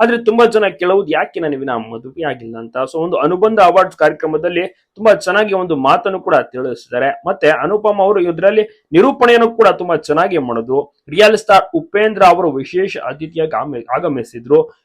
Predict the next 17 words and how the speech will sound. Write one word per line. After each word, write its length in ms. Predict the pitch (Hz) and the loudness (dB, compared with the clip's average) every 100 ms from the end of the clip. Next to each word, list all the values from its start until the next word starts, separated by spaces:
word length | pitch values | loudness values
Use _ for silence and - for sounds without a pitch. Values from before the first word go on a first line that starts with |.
| - | -4
ಈ 40 | |
ಒಂದು 240 | 233 254 220 | 0 2 2
ವಿಚಾರ, 420 | 190 214 214 208 | 0 2 4 4
ಈ 40 | 180 | 2
ಒಂದು 220 | 185 170 | -2 -2
ಟೈಮ್ 340 | 156 156 170 | 0 0 0
ನಲ್ಲಿ 180 | 190 180 | -2 -2
ಮದುವೆ 420 | 151 135 147 196 | -2 -6 -4 -4
ವಿಚಾರವನ್ನು 460 | 165 151 185 151 156 | -6 -6 -6 -6 -8
ಕೂಡ 160 | 151 120 | -4 -4
ಪ್ರಸ್ತಾಪ 460 | - 127 - 190 143 | -4 -12 -12 -14 -12
ಮಾಡ್ತಾರೆ. 420 | 123 113 - 135 | -16 -14 -6 -6
ಪ್ರೀತಿ 480 | 131 - 220 220 226 | -6 -8 -8 -6 -8
ಪ್ರೇಮ 380 | 226 - 175 180 | -6 -6 -2 -2
ಪುಸ್ತಕದ 640 | 165 - 156 - 196 165 | -2 -6 -8 -6 -2 0
ಬದನೆಕಾಯಿ 640 | 135 117 120 165 202 196 | 0 0 -4 -4 -2 0
ಅಂತ 200 | 175 190 | 0 2